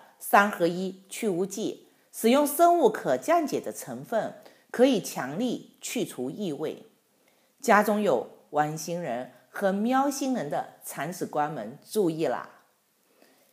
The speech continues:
一个不留神，家里的床单、沙发、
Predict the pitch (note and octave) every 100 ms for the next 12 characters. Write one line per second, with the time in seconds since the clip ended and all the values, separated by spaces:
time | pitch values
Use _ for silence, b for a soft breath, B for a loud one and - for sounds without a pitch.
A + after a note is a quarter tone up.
0 | b b - G#3 G#3+ G#3 G3 D#3+ G#3+ D#3+
1 | C#3 A3 - _ - A#3+ A3+ E3 C3 -
2 | D#3 C#3+ G3+ G#3 G#3 A3+ - - - B3+
3 | C4 A#3+ E3+ E3 - _